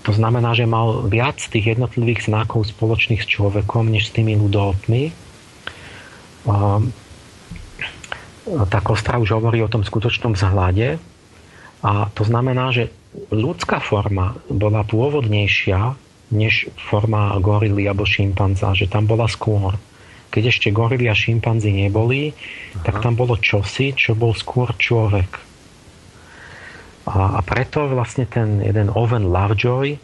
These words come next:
Speaker 1: čo bol jeden z tých vedúcich odborníkov, že to skúmali, teraz ho citujem, že to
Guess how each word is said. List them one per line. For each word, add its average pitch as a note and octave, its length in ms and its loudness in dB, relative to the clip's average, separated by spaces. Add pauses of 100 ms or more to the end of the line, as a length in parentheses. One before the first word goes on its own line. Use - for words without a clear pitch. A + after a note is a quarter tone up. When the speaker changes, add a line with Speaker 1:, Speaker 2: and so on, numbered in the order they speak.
(560)
Speaker 1:
čo - 180 -2
bol G2+ 160 0
jeden G#2 200 2
z - 180 -4
tých F#2+ 80 0
vedúcich G#2 480 0 (160)
odborníkov, G#2+ 560 0
že - 100 -2
to A2+ 120 0
skúmali, G#2 760 0
teraz G#2+ 280 0
ho G#2 100 2
citujem, G#2 560 0
že G2 140 0
to - 160 -2